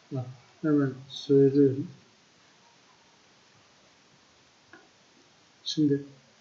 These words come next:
cos arc cos'u götürecek. Tanjant arc tanjant iki kalacak. Şurası. Bu tanjant arc tanjantı götürecek. Geriye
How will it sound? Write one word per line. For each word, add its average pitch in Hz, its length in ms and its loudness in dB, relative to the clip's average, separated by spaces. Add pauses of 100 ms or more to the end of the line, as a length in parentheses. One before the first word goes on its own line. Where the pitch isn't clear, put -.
(760)
cos 185 380 0
arc 165 200 -2 (140)
cos'u 156 300 -4
götürecek. 143 600 -4 (1500)
Tanjant 165 580 0 (1120)
arc 175 200 0 (100)
tanjant 170 580 0
iki - 320 -12
kalacak. 117 380 -8 (320)
Şurası. - 520 -12 (1500)
Bu 180 120 -10
tanjant 175 540 4
arc 160 280 0
tanjantı 135 560 -2
götürecek. 139 760 -8
Geriye 143 440 -2